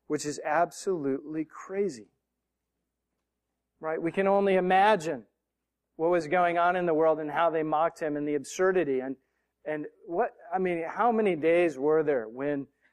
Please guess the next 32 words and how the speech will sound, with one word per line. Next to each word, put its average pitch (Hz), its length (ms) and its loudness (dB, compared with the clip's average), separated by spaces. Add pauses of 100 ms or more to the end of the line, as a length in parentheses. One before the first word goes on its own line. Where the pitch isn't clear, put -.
(280)
when 139 240 -6
Noah's 160 340 2
wife 147 300 0
said, 127 360 -8 (540)
"Really?" 160 360 -6 (1200)
And 147 180 -6
how 160 160 -2
many 175 180 -2
days 170 240 2
were 165 120 0
there 165 100 4
when 151 220 -2
Noah 156 260 0
said, 110 320 -12
"Really? 107 280 -14 (1000)
Is 139 160 -2
it 156 60 -2
going 156 300 0
to 139 80 -4
rain? 131 360 -8 (840)
How 139 140 0
is 139 100 -2
this 143 160 -8
going 139 240 -6
to 120 40 -12
happen? 117 440 -10
How 151 160 -2
is 147 80 -6
it 147 60 -8
going 143 220 -4
to 135 60 -4
work?" 165 300 2